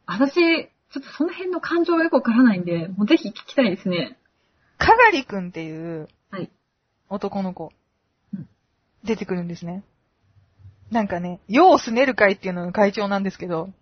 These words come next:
Speaker 1: 世をすねる会、すごいですよね。
Speaker 2: すごいですよね。
Speaker 1: うん。
Speaker 2: 本当にひねくれた子で、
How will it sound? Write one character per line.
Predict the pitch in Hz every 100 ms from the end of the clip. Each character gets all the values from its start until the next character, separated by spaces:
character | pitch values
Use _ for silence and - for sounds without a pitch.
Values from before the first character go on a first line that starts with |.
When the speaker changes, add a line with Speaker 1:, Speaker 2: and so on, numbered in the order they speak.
| _ _ _ 349
Speaker 1:
世 |
を | - 392 392 494 480 -
す |
ね | 330 320
る | 359 -
会、 | - 320 - -
す | 254
ご | 392
い | 370
で | 285
す | 269
よ | 240
ね。 | 233 220 247
Speaker 2:
す | - 233
ご | 220 359
い |
で | 226 214
す |
よ | 190
ね。 | 180 175 175 - -
Speaker 1:
う | 247 240
ん。 | 302 330 -
Speaker 2:
本 | - 466
当 | 494
に | 480
ひ | 427
ね | 440
く | 453
れ | 415
た | 233
子 | 208 196
で、 | 208 202 180